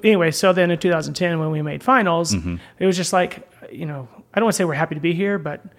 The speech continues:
Speaker 2: Right.
Speaker 1: whenever it came down to it, and we, we <laughs> so, like,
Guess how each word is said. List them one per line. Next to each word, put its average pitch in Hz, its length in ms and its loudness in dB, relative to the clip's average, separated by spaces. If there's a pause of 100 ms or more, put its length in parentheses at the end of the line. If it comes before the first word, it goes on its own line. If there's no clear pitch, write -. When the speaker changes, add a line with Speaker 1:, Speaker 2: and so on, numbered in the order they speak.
(320)
Speaker 2:
Right. 98 300 0
Speaker 1:
whenever 233 240 4
it 220 80 0
came 180 200 0
down 160 280 0
to 233 160 2
it, 240 140 2
and 156 100 -2
we, 175 100 -2
we - 120 -2
<laughs> 123 560 4
so, 247 100 6
like, 233 160 2